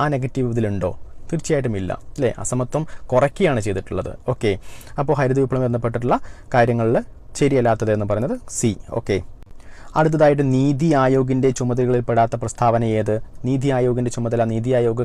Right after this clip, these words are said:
കഴിഞ്ഞ, ആ, ഘട്ടത്തിലും ചോദിച്ചു. നീതി ആയോഗുമായി ബന്ധപ്പെട്ടുള്ള കാര്യങ്ങൾ, നീതി ആയോഗ് എന്ന് പറഞ്ഞിട്ടുള്ള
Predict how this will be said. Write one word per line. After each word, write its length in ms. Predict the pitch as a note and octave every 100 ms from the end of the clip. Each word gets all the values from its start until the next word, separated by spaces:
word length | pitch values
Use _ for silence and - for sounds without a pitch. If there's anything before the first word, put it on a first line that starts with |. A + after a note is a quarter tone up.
| A#2
കഴിഞ്ഞ, 240 | A2 B2 B2+ - - -
ആ, 60 | A#2 A#2
ഘട്ടത്തിലും 340 | A2+ A#2 B2 -
ചോദിച്ചു. 280 | A#2 A#2 A#2+
നീതി 180 | A#2 A2 B2
ആയോഗുമായി 240 | A#2 A#2 A2
ബന്ധപ്പെട്ടുള്ള 420 | G#2+ A2 A2+ A2+
കാര്യങ്ങൾ, 300 | A2 A2 A2+ A2 G#2+
നീതി 220 | A#2 C3 B2
ആയോഗ് 280 | A#2 A#2+ A#2+
എന്ന് 100 | A#2+
പറഞ്ഞിട്ടുള്ള 460 | A2+ A2+ A2+ B2 A#2